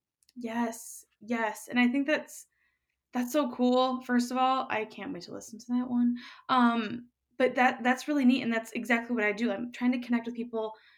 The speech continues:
different people around the world. So don't worry, we'll talk later.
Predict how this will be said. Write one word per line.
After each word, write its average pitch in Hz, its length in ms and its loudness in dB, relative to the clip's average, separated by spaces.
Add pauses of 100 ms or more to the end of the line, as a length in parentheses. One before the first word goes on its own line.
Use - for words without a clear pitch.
(140)
different 294 220 2
people 247 200 2
around 220 220 2
the 202 60 -4
world. 196 340 0
So 202 300 0 (340)
don't 214 140 -2
worry, 196 300 -8 (180)
we'll 226 120 -4
talk 202 260 -12
later. 185 300 -12